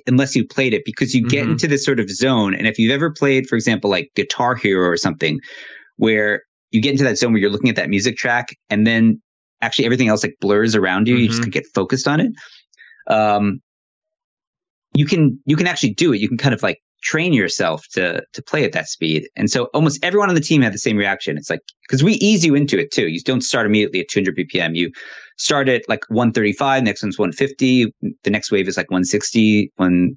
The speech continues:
Speaker 1: like, eighty-five, two hundred, I think it is. And so you're gradually beat, uh, getting up to there. And you can, the first time you play it, every time the new song starts, 'cause it kind of sets the beat before you, it says, like, "fight."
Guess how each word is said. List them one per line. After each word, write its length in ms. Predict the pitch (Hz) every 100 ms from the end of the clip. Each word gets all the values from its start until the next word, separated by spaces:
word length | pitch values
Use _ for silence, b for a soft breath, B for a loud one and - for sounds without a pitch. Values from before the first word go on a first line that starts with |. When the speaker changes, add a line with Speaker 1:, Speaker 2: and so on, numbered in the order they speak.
| _
Speaker 1:
like, 140 | - -
eighty-five, 580 | 113 117 - 107 104
two 160 | - 101
hundred, 260 | 95 85 -
I 60 |
think 200 | - -
it 100 | -
is. 120 | - - B B B B -
And 540 | 101 101 98 98 95 - - _ _ _
so 140 | - 156
you're 220 | 143 131 131
gradually 500 | 147 147 160 160 113
beat, 240 | 127 131 -
uh, 300 | 104 90 87 - -
getting 220 | 107 104
up 120 | 117
to 60 | -
there. 240 | 95 90 -
And 160 | 101 107
you 80 |
can, 140 | 110 110 - _ _ -
the 80 |
first 220 | - 160 151
time 120 | 139
you 100 | 120
play 220 | 127 127
it, 100 | 131 113
every 180 | 127
time 300 | 147 131 131
the 80 | 120
new 340 | 113 120 120 110
song 300 | - 101 113
starts, 280 | 120 120 -
'cause 140 | 107
it 40 | 151
kind 160 | 113
of 80 | 92 - _ _ _ _ _ _ _ -
sets 340 | - 139 -
the 140 | - -
beat 300 | - 120 135
before 280 | - 104 117
you, 200 | 107 104 -
it 140 | 107
says, 260 | 110 92 -
like, 140 | 78
"fight." 380 | - 95 123